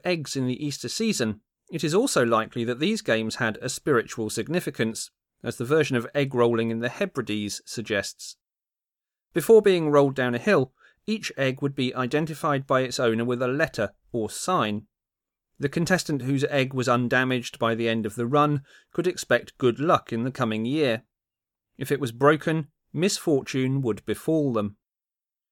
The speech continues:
Argyllshire, however, observed a more fertility-related egg rolling,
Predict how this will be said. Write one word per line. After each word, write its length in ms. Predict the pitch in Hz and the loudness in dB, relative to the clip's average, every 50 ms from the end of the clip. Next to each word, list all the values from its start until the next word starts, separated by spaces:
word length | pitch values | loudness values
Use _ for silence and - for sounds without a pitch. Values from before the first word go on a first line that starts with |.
| _ _ _ _ _ _ _ | _ _ _ _ _ _ _
Argyllshire, 760 | 139 131 127 117 - 151 170 196 202 170 139 - 135 117 110 107 | -2 -2 -2 0 2 4 4 4 4 2 0 0 0 0 0 2
however, 380 | 120 120 113 110 - 117 110 - | 2 0 0 2 0 -2 -2 0
observed 500 | 131 120 120 123 135 135 139 131 127 - - | -2 -4 -2 0 2 4 4 2 2 0 -4
a 80 | 151 147 | -2 0
more 240 | 135 123 120 120 - | 2 4 4 2 2
fertility-related 1300 | - - 139 135 139 - - 220 214 185 - - 139 120 110 107 110 107 107 107 101 - 110 98 - - | 0 -2 -4 -4 -4 -2 -2 0 0 0 -2 -2 -4 -4 0 0 0 0 0 -2 -2 -4 -6 -8 -8 -6
egg 220 | 113 117 107 - | -4 -4 -4 0
rolling, 420 | 107 104 104 101 101 98 98 98 | 0 0 0 0 0 -2 -4 -6